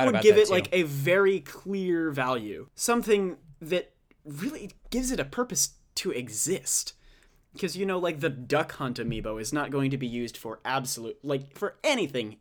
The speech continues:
Speaker 1: at all. But if it unlocked a copy of Duck Hunt on the Virtual Console, that would give people more of a reason to buy it besides just the collector's value.
Speaker 2: Oh, oh, come on. You know they're gonna add a Duck Hunt shooting gallery to Splatoon.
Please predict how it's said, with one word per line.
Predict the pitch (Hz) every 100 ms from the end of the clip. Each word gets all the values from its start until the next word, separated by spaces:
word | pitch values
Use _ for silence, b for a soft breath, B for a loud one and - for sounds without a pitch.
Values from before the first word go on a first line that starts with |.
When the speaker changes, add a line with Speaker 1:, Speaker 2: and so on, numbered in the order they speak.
| -
Speaker 1:
at | 214
all. | 190 131 - b b b _
But | 196
if | 214
it | 208
unlocked | 220 208 202 214
a | 202
copy | - 190 190 151
of | 131
Duck | 156 202
Hunt | 160 143
on | 147 143
the |
Virtual | 127 220 220 151
Console, | 151 127 120 147 147 180 B B
that | 214 311
would | 285 214
give | 247
people | 254 226
more | 196 185
of | 180
a | 156
reason | 160 156 147
to | 135
buy | 139 254
it | 180 -
besides | 151 156 139 135 -
just | 147 143
the |
collector's | 139 135 175 - 104
value. | - - - - -
Speaker 2:
Oh, | 113 110 113
oh, | 113
come | 147 104
on. | 95
You | 110
know | 120
they're | 110
gonna | 104 98
add | 92 98
a | 98
Duck | - 95
Hunt | - 98
shooting | - 95 92
gallery | 92 90 87 95
to | 95
Splatoon. | - 101 - - 104